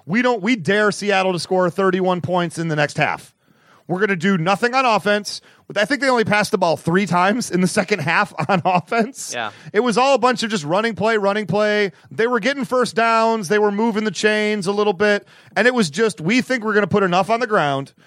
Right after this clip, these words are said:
Speaker 1: and we think we're gonna put enough. If we, even if we play back a little bit on defense, no big plays, we just don't think Seattle can go up and down the field to score thirty-one points on us. And they were a hundred percent correct.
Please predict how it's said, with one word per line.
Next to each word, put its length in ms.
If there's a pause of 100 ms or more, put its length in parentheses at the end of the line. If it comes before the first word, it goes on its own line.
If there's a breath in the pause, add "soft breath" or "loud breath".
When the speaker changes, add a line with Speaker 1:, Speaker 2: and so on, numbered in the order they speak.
(220 soft breath)
Speaker 1:
and 140
we 100
think 160
we're 80
gonna 180
put 160
enough. 340
If 100
we, 100
even 120
if 60
we 120
play 260
back 360
a 60
little 180
bit 160
on 140
defense, 460
no 140
big 220
plays, 520 (320 soft breath)
we 140
just 220
don't 180
think 160
Seattle 320
can 140
go 160
up 120
and 80
down 200
the 40
field 280
to 60
score 180
thirty-one 420
points 300
on 100
us. 300 (480 loud breath)
And 140
they 120
were 140
a 40
hundred 220
percent 260
correct. 420